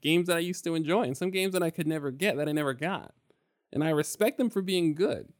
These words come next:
It's just that that Sega Master Mega Drive collection or whatever,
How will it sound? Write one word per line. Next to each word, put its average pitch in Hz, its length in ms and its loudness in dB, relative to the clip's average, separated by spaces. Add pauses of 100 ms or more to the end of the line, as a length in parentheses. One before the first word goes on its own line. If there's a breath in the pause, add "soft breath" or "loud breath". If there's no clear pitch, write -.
(500)
It's - 140 0
just 196 160 4
that 180 180 0
that 160 200 -4
Sega 196 380 0
Master 202 840 -2
Mega 151 340 4
Drive 214 360 0
collection 220 440 -4
or 220 100 -6
whatever, 220 420 -6